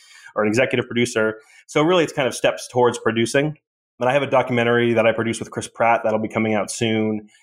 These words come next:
That'll be my first official producing title. But really the range of producers, no matter what the title is, there's a lot of different ways to produce it. What I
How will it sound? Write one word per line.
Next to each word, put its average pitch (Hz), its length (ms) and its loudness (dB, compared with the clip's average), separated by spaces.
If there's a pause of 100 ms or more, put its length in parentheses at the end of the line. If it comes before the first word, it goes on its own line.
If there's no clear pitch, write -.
(160)
That'll 113 140 4
be 110 80 0
my 110 100 2
first 117 200 -2
official 120 320 -2
producing 113 440 -2
title. 104 360 2
But 117 180 -2
really 156 320 2
the 123 140 0
range 143 420 0
of 120 140 0
producers, 120 400 0
no 117 80 2
matter 117 120 2
what 120 200 0
the 131 60 0
title 123 440 0
is, 95 260 -4
there's 113 140 0
a 117 60 0
lot 135 240 2
of 120 100 -4
different 113 240 -4
ways 104 160 -2
to 104 80 -20
produce 95 320 -14
it. 98 80 -12
What 110 80 -2
I 123 380 0